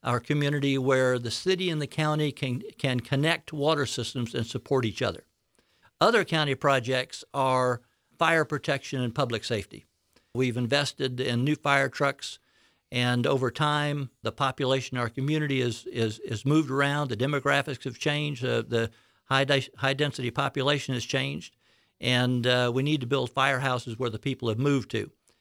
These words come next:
And we have to have facilities and equipment, uh, for those fire stations. We need at least one fire station across the river, a new one. Uh, we need to relocate another, and we need to look at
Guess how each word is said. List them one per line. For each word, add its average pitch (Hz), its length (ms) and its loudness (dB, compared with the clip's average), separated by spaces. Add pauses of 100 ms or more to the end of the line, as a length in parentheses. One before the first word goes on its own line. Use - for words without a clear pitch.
(180)
And 117 140 -2
we 123 160 0
have 123 200 -2
to 131 100 0
have 110 100 0
facilities 127 600 -2
and 117 80 -2
equipment, 120 560 -4
uh, 120 200 0
for 117 120 -6
those 120 200 0
fire 113 260 0
stations. 113 520 -6 (520)
We 127 140 2
need 143 240 0
at 117 120 -2
least 165 340 0
one 160 260 -2
fire 151 260 0
station 143 400 -4
across 131 360 -2
the 131 60 -10
river, 156 440 0
a 110 80 -2
new 143 220 6
one. 190 220 -2 (560)
Uh, 117 180 2
we 127 100 0
need 131 180 0
to 110 60 0
relocate 156 540 2
another, 147 380 -2
and 143 100 -2
we 127 80 0
need 127 220 -2
to 127 40 0
look 135 220 2
at 120 140 -2